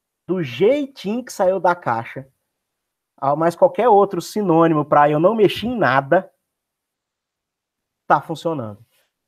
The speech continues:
Isso aqui é informação que pra muita gente já é extremamente útil. Algumas pessoas que já tão habi-, habituadas, inclusive a gente precisa mexer na minha máquina aqui, que a memória tá ruim mesmo.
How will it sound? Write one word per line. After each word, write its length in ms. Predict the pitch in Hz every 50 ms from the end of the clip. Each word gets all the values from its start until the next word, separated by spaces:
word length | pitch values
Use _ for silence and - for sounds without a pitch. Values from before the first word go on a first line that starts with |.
| _ _ _ _ _ _ _ _ _ _
Isso 240 | 226 269 269 - 285
aqui 460 | - - - - 196 247 254 - -
é 80 | - 180
informação 720 | 202 202 - 196 196 190 160 139 - - 175 185 226 220
que 100 | 226 214
pra 200 | 185 - 214 196
muita 360 | 185 196 247 311 - 294 214
gente 440 | 151 131 151 170 233 277 269 - 165
já 200 | 156 214 214 196
é 180 | 185 202 - -
extremamente 840 | 202 - - _ - 214 247 262 269 262 240 240 247 254 247 - 208
útil. 360 | 175 185 233 240 240 - 175
Algumas 400 | 156 160 160 208 254 285 285 -
pessoas 300 | - 170 - 180 175 160
que 60 | -
já 60 | 160
tão 140 | - - 156
habi-, 280 | 151 147 151 - _ _ _
habituadas, 540 | - 135 131 156 139 185 175 139 170 170 135
inclusive 280 | 123 - 113 120 147 175
a 20 |
gente 120 | 170 135 _
precisa 220 | _ - 135 139
mexer 280 | 127 123 117 - - 147
na 80 | 147
minha 120 | 131 117 110
máquina 300 | 113 117 120 120 - 95
aqui, 160 | _ - 165
que 80 | _ 123
a 40 |
memória 280 | 104 101 95 117 123 120
tá 80 | - 85
ruim 220 | 98 113 127 123
mesmo. 180 | 120 - 175